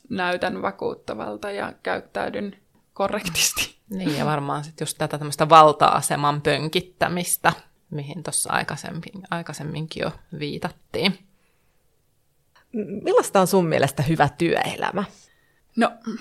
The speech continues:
Speaker 1: hyvä työelämä, kyllä se on mun mielestä semmoista, että jokainen löytäisi ensinnäkin oikein ja oman paikkansa.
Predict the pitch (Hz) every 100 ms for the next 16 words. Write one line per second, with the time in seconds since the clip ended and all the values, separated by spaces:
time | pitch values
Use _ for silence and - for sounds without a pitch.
0 | - - _ _ _ _ _ _ _ _
1 | - - 285 339 - 254 214 202 190 190
2 | 262 254 247 247 233 214 233 220 202 190
3 | - 277 311 254 185 185 185 185 175 180
4 | 175 170 165 170 175 180 175 175 - -
5 | 196 196 196 - - - 196 190